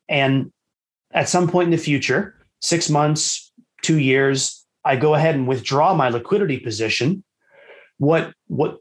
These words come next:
the bet that I'm making as a liquidity provider is that the, the fees from the trading that are paid to me will offset any potential losses that I would get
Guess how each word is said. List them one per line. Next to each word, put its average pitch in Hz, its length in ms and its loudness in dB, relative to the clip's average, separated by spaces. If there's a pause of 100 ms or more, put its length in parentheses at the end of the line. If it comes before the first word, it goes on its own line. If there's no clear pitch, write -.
(120)
the 147 160 0
bet 185 440 0
that 156 120 2
I'm 160 260 2
making 151 420 0
as 127 240 0
a 120 80 -2
liquidity 147 460 0
provider 123 640 -2 (480)
is 139 180 -2
that 135 240 0
the, 127 300 0 (180)
the 127 180 0
fees 180 880 -2 (400)
from 147 680 -2 (140)
the 196 100 -2
trading 175 600 0
that 127 100 2
are 120 140 0
paid 156 300 -2
to 135 100 -4
me 156 460 0 (300)
will 139 300 0
offset 165 680 0 (100)
any 175 240 2
potential 156 560 0
losses 127 600 0
that 131 120 0
I 135 160 2
would 120 240 -2
get 160 320 2